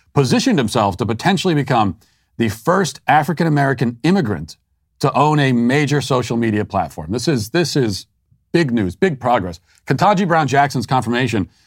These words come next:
may have been a, an historic achievement, but it pales in comparison to this. As the Daily Wire reports,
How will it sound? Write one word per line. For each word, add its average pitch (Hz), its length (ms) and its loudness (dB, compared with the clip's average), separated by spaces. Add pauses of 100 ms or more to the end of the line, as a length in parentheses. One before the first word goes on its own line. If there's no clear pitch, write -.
(320)
may 143 360 2
have 165 200 2
been 156 160 0
a, 139 220 -2
an 123 220 0
historic 175 640 0
achievement, 110 540 -2
but - 180 0
it - 260 -4
pales 160 440 0
in 131 80 -2
comparison 110 640 -2
to 98 120 -6
this. 76 340 -10 (680)
As 131 140 0
the 127 40 0
Daily 185 200 2
Wire 156 180 4
reports, 123 460 -2